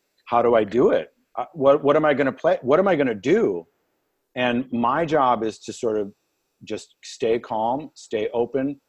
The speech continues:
stay ready to receive the sort of, uh, you know, the, the sort of big intelligence, I guess you'd say, from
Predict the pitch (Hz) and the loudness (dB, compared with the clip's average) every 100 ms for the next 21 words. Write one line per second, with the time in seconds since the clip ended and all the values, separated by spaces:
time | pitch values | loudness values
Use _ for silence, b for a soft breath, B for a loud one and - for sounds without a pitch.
0 | _ - - 120 113 110 117 123 127 127 | _ -18 -2 0 0 0 2 0 0 -6
1 | 107 98 113 113 117 107 _ 101 104 - | -6 -6 -4 -2 -2 -4 _ -8 -8 -6
2 | 110 107 104 - _ _ _ _ _ _ | -6 -4 -6 -10 _ _ _ _ _ _
3 | _ _ - 120 131 120 104 95 104 101 | _ _ -20 -16 -8 -4 -4 -4 -6 -8
4 | 107 104 123 110 90 131 127 123 123 104 | -10 -8 -2 -4 0 0 2 -2 -2 -2
5 | 113 131 190 269 147 139 170 170 165 143 | -2 -4 -8 -6 -4 -2 -2 -4 -10 -6
6 | 170 180 196 - 120 120 110 | -4 -4 -6 -6 -4 -4 -6